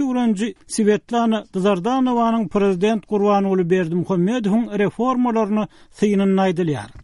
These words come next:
Onuň pikirine görä, halkara jemgyýetçiliginiň täze prezidentden eden ul tamalar, sol sanyny demokratizasiýa, ýurtda adam hukuklarynyň, ykdysadyýatyň, hyzmatdaşlygyň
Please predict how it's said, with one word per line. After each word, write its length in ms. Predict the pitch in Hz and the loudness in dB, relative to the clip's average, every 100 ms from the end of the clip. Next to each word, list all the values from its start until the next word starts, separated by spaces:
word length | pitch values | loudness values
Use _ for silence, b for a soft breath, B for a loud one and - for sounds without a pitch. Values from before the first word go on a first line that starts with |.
| - b - | -20 b 0
Onuň 220 | 240 294 | 4 4
pikirine 400 | 285 - 285 269 | 0 -2 2 2
görä, 340 | 254 240 254 - | 2 0 -2 -4
halkara 560 | - 220 208 208 208 247 | 0 0 0 0 0 0
jemgyýetçiliginiň 800 | 277 277 262 - 247 233 247 240 | 0 2 2 0 -2 0 0 0
täze 340 | 202 208 226 | 0 2 0
prezidentden 720 | 226 262 247 214 247 202 240 233 | -2 -2 -2 0 -2 0 0 0
eden 260 | 208 226 220 | 0 -2 0
ul 200 | 220 220 | -2 0
tamalar, 500 | 214 202 202 180 165 | 0 2 0 0 -4
sol 280 | - 277 277 214 | -2 0 0 2
sanyny 380 | 262 240 233 220 175 220 | 2 2 0 -4 -2 0
demokratizasiýa, 1080 | 226 220 - 214 196 202 214 214 - 160 | 2 0 -2 -2 -2 -2 0 0 0 -4
ýurtda 400 | 165 220 208 - 254 226 220 | -2 -2 -2 -2 0 0 0
adam 260 | 233 247 | 0 0
hukuklarynyň, 640 | 214 - 208 - 185 170 202 240 | 0 0 -2 0 0 0 -2 -6
ykdysadyýatyň, 760 | - - 220 208 208 220 185 | -10 -2 0 2 -2 -2 -2
hyzmatdaşlygyň 800 | 202 214 214 - 220 175 220 254 | 0 0 0 -2 -4 -2 -2 2